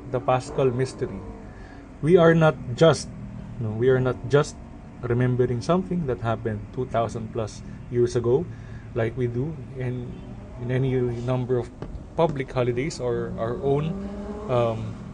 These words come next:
birthdays and anniversaries. We don't only call to mind, but ho-, hopefully, if we allow ourselves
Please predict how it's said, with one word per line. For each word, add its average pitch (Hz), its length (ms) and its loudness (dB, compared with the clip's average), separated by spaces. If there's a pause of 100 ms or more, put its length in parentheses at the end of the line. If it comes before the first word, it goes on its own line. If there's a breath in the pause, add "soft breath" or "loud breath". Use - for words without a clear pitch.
(340)
birthdays 139 800 2 (320)
and 110 160 -6
anniversaries. 117 880 -2 (640 loud breath)
We 170 80 4
don't 185 280 8 (280)
only 175 320 6
call 143 400 6
to 127 80 2
mind, 123 400 2 (480)
but 131 160 0 (320)
ho-, 175 320 0
hopefully, 175 480 -2 (480 loud breath)
if 143 240 -2
we 180 80 8
allow 151 320 6
ourselves 170 800 0